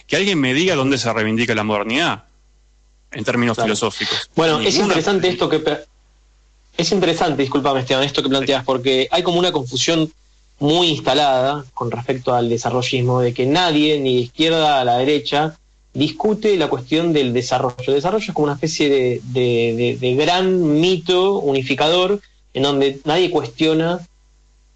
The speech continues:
Speaker 2: de que desarrollarse está bien, pero nadie se pregunta desarrollarse para qué o en qué términos o, eh, desarrollarse en función, digamos, de qué, eh, esencia o qué tradiciones o en qué términos, para decirlo en,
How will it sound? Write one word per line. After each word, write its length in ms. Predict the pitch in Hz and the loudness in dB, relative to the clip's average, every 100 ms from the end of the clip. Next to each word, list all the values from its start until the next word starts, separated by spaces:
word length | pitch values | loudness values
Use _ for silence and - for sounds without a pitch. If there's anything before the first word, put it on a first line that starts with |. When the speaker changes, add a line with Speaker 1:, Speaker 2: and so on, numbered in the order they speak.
| _ | _
Speaker 2:
de 280 | 127 127 123 | -4 0 0
que 160 | 127 127 | 2 0
desarrollarse 840 | 123 127 131 131 151 160 - 156 | 0 -2 -2 0 -2 -2 -2 -2
está 240 | 147 135 135 | -2 0 0
bien, 200 | 127 117 | 0 0
pero 140 | 127 | 0
nadie 160 | 180 214 | 0 0
se 100 | 156 | 0
pregunta 500 | 147 185 170 151 131 | 0 0 2 0 -2
desarrollarse 680 | 131 127 127 123 160 160 147 | -4 -4 -2 -2 -2 -2 -2
para 260 | - 107 127 | 0 0 0
qué 320 | 165 170 - | 0 0 0
o 120 | 123 | -2
en 120 | 120 | -2
qué 300 | 120 151 147 127 | -2 -2 -2 0
términos 640 | 160 151 151 160 175 - - _ | 0 2 2 0 -2 -8 -20 _
o, 340 | 135 143 151 - | 0 2 0 0
eh, 240 | 123 117 | 0 2
desarrollarse 840 | 120 123 131 131 156 156 165 165 170 _ _ _ _ _ _ | 0 -2 -2 0 -2 0 0 -2 -4 _ _ _ _ _ _
en 200 | 123 120 | -4 -4
función, 720 | - 123 123 151 151 156 147 | -2 -2 0 0 2 0 0
digamos, 340 | 127 143 139 117 | 0 0 -2 -2
de 180 | 120 - | -4 -2
qué, 480 | 156 151 156 156 156 | -2 2 2 0 -2
eh, 500 | 123 120 113 113 107 104 110 - - | -2 2 2 2 0 -6 -10 -10 -4
esencia 720 | 123 - 170 160 156 151 131 | -2 0 0 0 0 0 0
o 80 | |
qué 120 | 123 139 | -2 -2
tradiciones 560 | 143 135 123 160 160 - _ - | 0 0 0 -2 -2 -8 _ -4
o 100 | 139 | 0
en 80 | |
qué 80 | 151 | 0
términos, 560 | 214 208 170 131 123 120 | 0 0 0 0 -2 -2
para 140 | 120 | -2
decirlo 400 | 117 135 131 120 120 | -2 0 2 0 0
en, 480 | 120 113 110 107 | 0 0 -2 -8